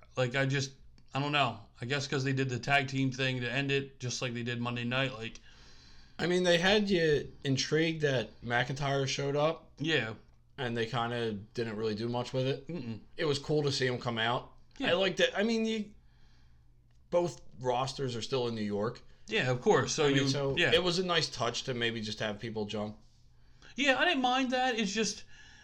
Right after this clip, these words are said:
Speaker 1: you literally just did the same, I mean, close to the same thing on <laughs> Monday night. So, ah, just
Speaker 2: Okay, so we bypassed this.
Speaker 1: Yeah.
Speaker 2: There was a return. We got one return.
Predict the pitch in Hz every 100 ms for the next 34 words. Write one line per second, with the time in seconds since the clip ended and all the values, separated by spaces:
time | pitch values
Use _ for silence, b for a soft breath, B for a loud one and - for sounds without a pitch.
0 | B B - - - - 147 196 165 165
1 | 160 208 208 180 127 165 - 165 143 180
2 | 165 147 143 143 147 139 135 - - -
3 | - - 175 143 160 139 165 147 135 147
4 | 139 139 135 - 160 156 180 127 117 B
5 | B B B - 170 151 147 135 139 -
6 | - - 143 143 127 127 143 - - -
7 | 113 117 - - - 127 151 156 165 185
8 | 170 107 98 98 98 - - 139 156 240
9 | 233 196 - 101 107 117 143 165 123 139
10 | 175 190 185 139 110 110